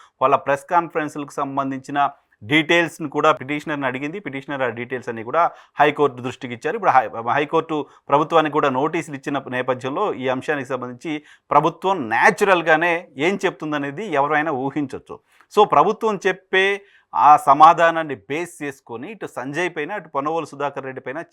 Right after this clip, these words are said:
చర్యలు తీసుకోవడానికి సంబంధించిన ఆస్కారం, వాళ్ళు లీగల్గా చిక్కులు ఎదుర్కోవాల్సిన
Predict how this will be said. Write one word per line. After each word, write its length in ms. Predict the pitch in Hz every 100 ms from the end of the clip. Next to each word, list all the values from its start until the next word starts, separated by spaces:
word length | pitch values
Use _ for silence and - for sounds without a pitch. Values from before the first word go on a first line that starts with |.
| 139
చర్యలు 240 | 156 180
తీసుకోవడానికి 600 | 165 147 - 143 135 135 135
సంబంధించిన 360 | 131 127 131
ఆస్కారం, 360 | 123 - - 226 _ _ 139
వాళ్ళు 180 | 160 156
లీగల్గా 640 | 117 160 190 180 156 196
చిక్కులు 520 | 202 139 - 196 165
ఎదుర్కోవాల్సిన 1000 | 131 156 156 147 135 131 - 135 127